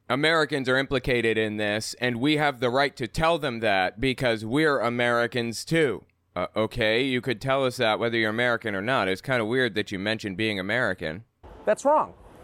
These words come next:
Speaker 2: Americans have a right to know all they can about a war they're implicated in,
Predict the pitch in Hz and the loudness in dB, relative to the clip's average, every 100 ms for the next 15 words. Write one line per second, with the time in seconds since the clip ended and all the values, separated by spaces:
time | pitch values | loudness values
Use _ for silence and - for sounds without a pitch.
0 | - - - - - - - - 147 190 | -20 -20 -20 -20 -20 -20 -20 -4 2 4
1 | 285 - 285 233 190 160 185 254 277 - | 2 2 0 2 2 2 4 2 0 -2
2 | 214 151 139 - 170 226 240 202 - 294 | 2 4 2 2 2 4 2 -2 0 2
3 | 294 220 160 170 175 139 147 170 196 247 | 4 2 2 2 4 4 2 2 0 2
4 | 247 254 208 156 123 95 | 2 2 2 2 2 -2